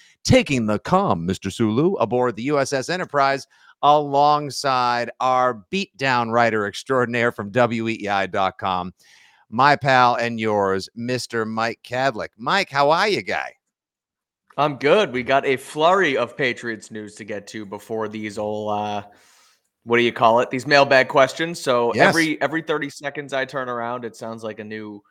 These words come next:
Speaker 2: new quarterbacks coach or executive is joining the, uh, the building down in
Speaker 1: Mm-hmm.
Speaker 2: Foxborough. So,
Speaker 1: Mm-hmm.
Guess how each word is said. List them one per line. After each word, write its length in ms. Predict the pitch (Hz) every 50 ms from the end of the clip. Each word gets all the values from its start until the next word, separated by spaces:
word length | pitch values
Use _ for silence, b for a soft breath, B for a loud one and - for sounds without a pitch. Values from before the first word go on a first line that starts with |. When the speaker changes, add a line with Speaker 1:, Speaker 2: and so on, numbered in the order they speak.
| _ _ _ _
Speaker 2:
new 140 | - 113 110
quarterbacks 580 | - - 131 139 139 131 127 127 123 120 - -
coach 300 | - 131 123 120 123 123
or 100 | 110 110
executive 540 | 110 120 120 117 117 - 120 113 113 107
is 80 | 113 107
joining 420 | - - 120 113 113 113 113 110
the, 180 | 110 110 110 107
uh, 200 | 107 104 104 107
the 100 | 107 117
building 340 | 131 139 127 127 143 - 143
down 180 | 120 117 -
in 100 | 208 240
Speaker 1:
Mm-hmm. 100 | 226 -
Speaker 2:
Foxborough. 500 | 139 135 135 - - 143 135 131 131 131
So, 460 | 131 - 139 139 143 143 143 - - -
Speaker 1:
Mm-hmm. 200 | 156 170 190